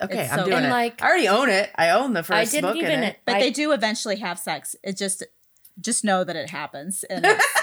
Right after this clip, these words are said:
Speaker 2: it's
Speaker 3: Like,
Speaker 2: well
Speaker 3: listen.
Speaker 2: worth the wait. <laughs>
Speaker 3: They build up to it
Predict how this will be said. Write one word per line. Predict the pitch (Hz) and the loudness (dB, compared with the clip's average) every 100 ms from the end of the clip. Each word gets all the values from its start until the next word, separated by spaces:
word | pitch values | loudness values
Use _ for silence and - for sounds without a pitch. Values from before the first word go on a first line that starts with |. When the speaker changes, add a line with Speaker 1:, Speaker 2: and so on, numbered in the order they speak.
| - 698 679 - - | -2 -4 -4 -6 -2
Speaker 2:
it's | 220 233 | 2 2
Speaker 3:
Like, | 208 | 2
Speaker 2:
well | 208 196 | 4 6
Speaker 3:
listen. | 202 180 | 6 4
Speaker 2:
worth | 185 185 | 2 2
the | 202 | -2
wait. | 180 175 - - - | 0 0 2 0 0
<laughs> | - - _ _ _ _ - - - 165 | -8 -14 _ _ _ _ -16 -8 -8 -2
Speaker 3:
They | 208 180 | 0 0
build | 165 156 202 | 0 -2 0
up | 262 262 | -2 -2
to | - 190 | -8 -6
it | 170 170 | -4 -6